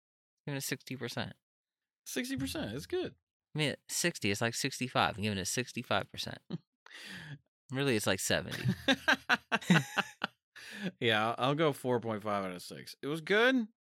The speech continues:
Speaker 2: Uh, I thought the original was better. And like you said, the or-, the problems of the original still plague this series. So it'll be interesting to see what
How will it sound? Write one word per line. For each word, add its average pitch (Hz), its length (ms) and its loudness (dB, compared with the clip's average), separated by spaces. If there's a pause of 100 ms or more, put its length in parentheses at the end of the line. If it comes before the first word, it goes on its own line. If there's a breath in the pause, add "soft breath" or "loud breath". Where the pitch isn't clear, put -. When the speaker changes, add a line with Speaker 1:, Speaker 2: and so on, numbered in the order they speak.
(280)
Speaker 2:
Uh, 95 280 -8
I 131 80 -6
thought 165 200 0
the 151 100 -2
original 127 400 0
was 110 120 -2
better. 123 540 -2 (200)
And 110 140 -4
like 120 180 0
you 120 120 -4
said, 104 300 -4
the 98 160 -8
or-, 101 140 -12 (480)
the 120 80 -6
problems 190 380 2
of 165 120 0
the 143 100 2
original 127 400 2
still 110 300 -2
plague 110 320 -4
this 120 160 -4
series. 131 500 -2 (420)
So 120 220 0
it'll 131 160 2
be 127 300 0
interesting 131 600 -2
to 107 140 -12
see 104 500 -8
what 92 460 -10